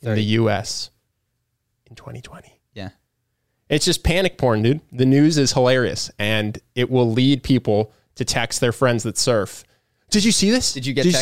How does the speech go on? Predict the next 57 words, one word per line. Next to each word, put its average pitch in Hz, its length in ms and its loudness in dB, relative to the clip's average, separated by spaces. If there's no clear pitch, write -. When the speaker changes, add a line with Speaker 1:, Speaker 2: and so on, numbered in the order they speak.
Speaker 1:
see 220 80 2
this?" 147 100 2
Speaker 2:
about 190 120 -4
it? - 80 -8
Speaker 1:
No, 131 180 2
my 120 120 0
friend 135 260 0
who's 117 140 2
a 107 40 0
surfer 104 340 -2
says, 110 200 0
"Dude, 107 160 0
I 98 80 0
get 107 160 -2
sent 113 240 -2
all 95 220 -4
of - 100 -14
these. - 320 -6
Speaker 2:
<laughs> - 300 -4
Speaker 1:
I 131 60 -4
get 127 120 0
sent 143 220 -2
all 113 260 2
of 92 100 -6
these 101 200 -4
every 117 280 -2
time 107 260 -2
some 104 380 -4
stupid 113 800 -2
<laughs> - 80 -12
news 151 600 4
source 123 400 2
says 120 300 0
it's 117 140 0
a 120 60 0
slow 120 340 0
day. 113 180 2
Let's, 104 240 -2
how 123 120 -2
do 127 60 2
we 127 60 2
get 127 140 0
people 135 160 0
to 117 80 2
panic 113 320 -2
today? 104 240 0
There 101 100 0
hasn't 113 240 0
been 113 100 0
any 104 220 0
actual 107 480 -2
news 98 220 0
to - 80 -8
panic 104 300 -6
about. - 380 -6
Speaker 2:
Yeah. 110 220 -8
Speaker 1:
Let's 110 180 -4